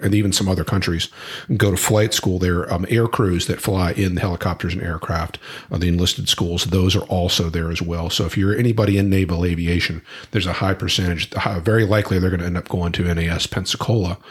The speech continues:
uh, for training. And that's been going on since World War Two. Milton also is a base near there where they do that.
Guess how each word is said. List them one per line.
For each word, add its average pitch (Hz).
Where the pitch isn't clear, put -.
uh, 87
for -
training. 90
And 92
that's 87
been 98
going 90
on 82
since -
World 80
War -
Two. -
Milton 120
also 87
is 104
a 92
base 85
near 82
there 80
where 82
they 80
do 78
that. 78